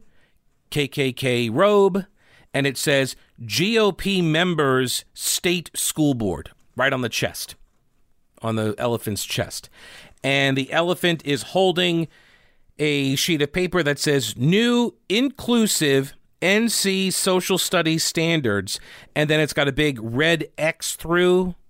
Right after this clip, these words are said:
the line, uh, all of the, the standards, like, like all the body of text that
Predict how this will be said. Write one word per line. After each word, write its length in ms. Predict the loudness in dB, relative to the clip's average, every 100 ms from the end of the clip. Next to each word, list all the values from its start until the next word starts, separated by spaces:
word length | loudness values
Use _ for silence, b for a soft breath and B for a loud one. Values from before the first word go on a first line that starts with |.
| 0
the 280 | 4 4 4
line, 360 | 2 0 0 0
uh, 260 | 0 0
all 280 | 0 2 2
of 100 | 2
the, 320 | 2 2 2 -4 -20 _
the 80 | -4
standards, 420 | 0 0 -2 -4
like, 160 | -4 -4 -6 -4
like 180 | -6 -4
all 160 | -6
the 320 | -4 -4 -4 -2
body 380 | -2 -2 -2
of 100 | -4
text 380 | -4 -4 -4 -6
that 140 | -8